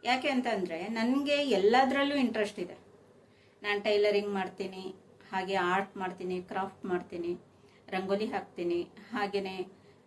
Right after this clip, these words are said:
ಆ, ಫ್ಲವರ್ ಡೆಕೋರೇಷನ್ಸ್ ಮಾಡ್ತೀನಿ.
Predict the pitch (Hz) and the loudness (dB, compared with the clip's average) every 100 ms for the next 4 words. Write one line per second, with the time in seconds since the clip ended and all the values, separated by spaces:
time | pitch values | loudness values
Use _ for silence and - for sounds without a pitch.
0 | _ _ _ _ 185 185 180 180 - 202 | _ _ _ _ -10 -4 -4 -4 0 2
1 | 233 226 208 202 202 - 214 - - 202 | 4 2 -2 0 -2 -2 -4 -6 -4 -2
2 | 180 - - 170 349 | -2 -2 -6 -4 -4